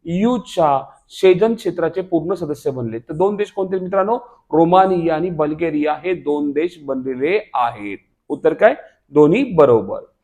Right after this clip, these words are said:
यामुळे शेजन क्षेत्र एकोणतीस देशाचे समाविरहित क्षेत्र. शेजन क्षेत्र हे जगातील सर्वात मोठे मोफत प्रवास क्षेत्र आहे. एकोणीसशे पंच्याऐंशी मध्ये पाच ईयू देशांनी सुरू केले होते, म्हणजे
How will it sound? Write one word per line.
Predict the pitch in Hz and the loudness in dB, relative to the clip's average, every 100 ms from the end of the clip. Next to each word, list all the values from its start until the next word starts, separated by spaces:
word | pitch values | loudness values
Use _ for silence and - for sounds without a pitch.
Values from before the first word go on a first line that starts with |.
| _ _ - | _ _ 6
यामुळे | 202 220 240 262 | 8 8 6 4
शेजन | 226 180 202 | 2 2 0
क्षेत्र | 220 226 208 180 - | -2 0 -2 -2 -6
एकोणतीस | 160 196 208 269 | -4 -2 -2 -4
देशाचे | 214 180 175 185 | -4 -4 -4 -6
समाविरहित | 180 180 170 180 156 165 196 208 220 | -2 0 2 2 0 0 2 2 -2
क्षेत्र. | - 156 - 123 123 _ _ _ | -8 -10 -6 -8 -8 _ _ _
शेजन | - 190 240 | 4 4 4
क्षेत्र | 240 233 226 | 2 0 0
हे | 208 214 | 0 0
जगातील | 180 180 170 202 | -2 -2 -2 -4
सर्वात | 190 165 170 165 | -4 -2 -2 -4
मोठे | 156 156 180 | -4 -4 -4
मोफत | 190 151 143 143 202 | -4 -2 -4 -4 -8
प्रवास | - 156 160 | -6 -4 -4
क्षेत्र | - 147 156 | -6 -6 -2
आहे. | 139 123 180 - - - | -2 -2 -8 -12 -20 -4
एकोणीसशे | 170 220 233 254 | 0 2 2 0
पंच्याऐंशी | 247 208 196 220 196 | 0 0 0 -2 0
मध्ये | 208 214 | 0 0
पाच | 214 - 190 208 - | 0 0 2 0 -6
ईयू | 185 196 | -6 -4
देशांनी | 185 185 180 | -4 -6 -8
सुरू | 190 165 160 | -6 -2 -2
केले | 165 151 | 0 0
होते, | 147 165 | 0 -2
म्हणजे | 175 214 240 | -2 0 0